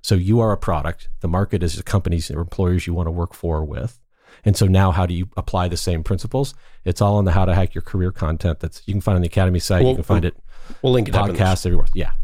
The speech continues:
Speaker 2: we'll
Speaker 1: it's
Speaker 2: link
Speaker 1: out
Speaker 2: it
Speaker 1: there.
Speaker 2: up in the show notes.
Speaker 1: But that's, and that starts with the very first step is going back to when you're a little kid and figuring out what you love the most. So one of the greatest icebreakers I like to, to, to use is, "Tell me about your favorite toy when you were five years old and why."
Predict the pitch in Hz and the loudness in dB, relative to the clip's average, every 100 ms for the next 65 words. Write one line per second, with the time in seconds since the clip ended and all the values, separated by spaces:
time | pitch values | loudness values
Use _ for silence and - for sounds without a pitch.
0 | - 110 98 82 87 78 73 - 76 127 | 2 2 4 2 0 -2 -6 -6 0 2
1 | 117 139 147 - 127 123 127 147 - - | 2 0 -2 -8 -6 -2 0 -2 -4 0
2 | 139 135 - 107 - 110 123 - 123 - | 0 0 -2 -2 0 0 0 0 -2 -2
3 | - 117 - 92 92 - 98 117 110 104 | 0 0 2 0 0 -2 0 2 2 0
4 | - 110 98 98 92 101 95 - 82 - | -2 -2 0 0 0 0 -2 -4 -6 -10
5 | _ - 92 - 95 101 98 - - 92 | _ -6 -4 -2 -2 0 0 -2 -4 -2
6 | 90 82 85 69 - - - _ _ _ | -2 -2 -4 -6 -8 -14 -16 _ _ _
7 | _ _ - 110 104 120 117 110 107 - | _ _ 0 2 4 4 4 2 2 2
8 | 101 92 90 90 92 - 85 80 - _ | 0 0 0 2 0 0 -2 -2 -6 _
9 | - - - 92 92 90 80 73 - - | -8 -8 -4 0 2 2 0 -4 -8 -20
10 | _ _ _ _ - 123 135 117 104 101 | _ _ _ _ 0 2 4 2 2 0
11 | - 90 101 92 85 - 92 82 80 82 | -2 -2 0 0 -2 -2 -2 -2 -2 -4
12 | 85 87 80 78 76 58 - 82 71 65 | -2 -2 -2 -4 -6 -8 -10 -10 -8 -10